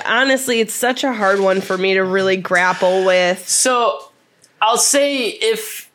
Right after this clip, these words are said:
Speaker 2: if you're looking for a way of, like, closing your trilogy and passing
Speaker 1: Mm-hmm.
Speaker 2: the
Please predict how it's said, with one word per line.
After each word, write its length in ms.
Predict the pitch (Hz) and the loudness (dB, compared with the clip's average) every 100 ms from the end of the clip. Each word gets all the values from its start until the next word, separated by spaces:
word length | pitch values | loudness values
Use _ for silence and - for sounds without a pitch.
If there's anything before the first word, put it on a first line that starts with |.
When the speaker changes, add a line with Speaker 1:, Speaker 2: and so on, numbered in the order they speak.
| - _ - | -20 _ -4
Speaker 2:
if 240 | 202 196 | -4 -2
you're 240 | 185 202 151 - _ _ _ _ _ - _ _ - | -2 -2 -4 -20 _ _ _ _ _ -20 _ _ -2
looking 920 | 202 180 220 254 269 254 240 220 180 | -2 0 0 0 -2 -2 -2 -4 -6
for 220 | - 196 | -4 0
a 60 | 165 | 0
way 480 | 127 131 135 143 147 | 2 0 0 0 0
of, 200 | 135 123 | 0 0
like, 220 | 123 120 | 0 -2
closing 500 | - - 143 156 170 | -4 0 0 0 -2
your 120 | 160 160 | -4 -6
trilogy 720 | - 135 139 143 147 160 143 | -2 0 0 -2 -4 -4 -4
and 260 | 120 110 - | -6 -8 -6
passing 560 | - - 135 - 247 | -4 -2 -2 0 2
Speaker 1:
Mm-hmm. 240 | 247 202 | 2 2
Speaker 2:
the 60 | 208 | 2